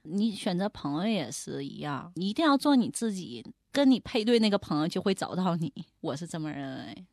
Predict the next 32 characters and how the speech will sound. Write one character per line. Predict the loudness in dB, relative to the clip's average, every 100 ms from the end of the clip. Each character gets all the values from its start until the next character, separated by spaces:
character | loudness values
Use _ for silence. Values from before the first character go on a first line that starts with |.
| _
在 | -6 -2
哪 | 0
儿 | 0
都 | 0 0
一 |
样， | 0 -2
在 | -4
中 | -4 0
国 | 2 4
也 | 2
一 | 2
样， | 2 2
在 | 2 -2
这 | 0
边 | 0 0
也 | 0
一 | -4 -12
样， | -12 -12 -12 -16 _
做 | -8 -4
人 | -2 0 0 0 0
真 | 0 0
诚 | 0 0 0
一 | 0
点 | 0
儿， | 0 -2 -4 -10
大 | -8 -4
家 | 0
都 | 0 2
会 | 0
喜 | -2 -10
欢 | -14 -12
你。 | -12